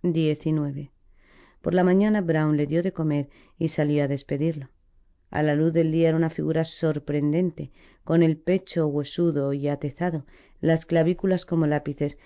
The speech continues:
y una ensortijada mata de pelo rojo. El ave estaba posada en su hombro.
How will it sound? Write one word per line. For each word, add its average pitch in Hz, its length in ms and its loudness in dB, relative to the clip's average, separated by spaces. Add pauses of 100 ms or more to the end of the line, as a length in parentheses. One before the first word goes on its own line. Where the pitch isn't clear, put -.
(200)
y 165 120 2
una 180 180 6
ensortijada 165 680 -2
mata 165 300 -2
de 151 100 -6
pelo 139 280 -4
rojo. 156 340 -8 (880)
El 156 200 2
ave 151 360 2
estaba 160 600 -4
posada 143 640 -4
en 131 100 -6
su 151 160 -6
hombro. 156 340 -4